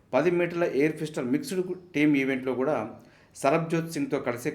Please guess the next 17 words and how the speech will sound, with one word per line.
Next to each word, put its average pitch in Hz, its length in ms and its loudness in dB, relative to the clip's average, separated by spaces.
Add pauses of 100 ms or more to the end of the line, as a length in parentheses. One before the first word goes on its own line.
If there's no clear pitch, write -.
కాంస్యం 123 320 0
దక్కించుకుంది. 117 500 -8 (380)
So, 135 80 -2 (160)
దేశంలో 165 380 0 (120)
ఒకే 170 180 0 (140)
ఒలింపిక్స్లో 139 520 -2 (200)
రెండు 147 300 0
పథకాలు 151 420 -2
సాధించిన 123 320 -2 (160)
తొలి 156 180 -2 (120)
భారత 135 240 0 (200)
అథ్లెట్గా 127 460 0 (580)
మను 156 240 2
భాకర్ 135 280 2 (100)
కొత్త 131 180 -10 (140)
చరిత్ర 135 280 -4 (120)
సృష్టించిందంటూ 123 680 -6